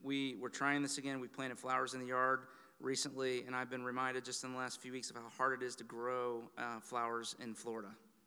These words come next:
It's always too hot or too dry. It doesn't rain for two weeks, and then it rains more in, in five hours than it has the month before.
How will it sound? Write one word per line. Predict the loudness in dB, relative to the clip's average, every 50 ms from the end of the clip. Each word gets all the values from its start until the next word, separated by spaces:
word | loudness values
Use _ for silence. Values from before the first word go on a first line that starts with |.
| _ _ _ _ _ _ _ _ _ _ _ _ _ _ _ _ _ _ _ _ -6
It's | -4 0 2
always | 4 4 4 2 0
too | 0 0 2
hot | 6 6 8 8 8 6 4 0 -12 -16 -18 -20 -20 -20 -20 _ _ _ -12
or | -12
too | -10 -6 -4 -4
dry. | -2 0 2 2 4 4 4 4 4 4 2 -2 -6 -10 -16 -20 -20 -20 -16 -8
It | -2 0
doesn't | 0 0 0 2
rain | 2 2 0 0
for | -4 -6
two | -6 -4 -2
weeks, | 0 2 2 0 0 -4 -6 -8 -8 -8 -10
and | -8 -6
then | -4 -4 -2 -2 -4 -4 -6 -8 -12 -14 -12 -8
it | -8 -6
rains | -4 -4 -4 -4 -6 -6 -6
more | -6 -4 -2 -2 -2 -2
in, | -2 -4 -6 -10 -14 -12 -10
in | -8 -8 -4
five | 0 2 2 2 4
hours | 4 4 4 4 4 2 0 -2
than | -6 -8 -8
it | -8 -8 -6
has | -4 -2 -2 -2 -2 -4
the | -8 -10 -8
month | -6 -6 -6 -8 -10 -12 -12
before. | -12 -10 -8 -4 -2 0 0 0 0 -4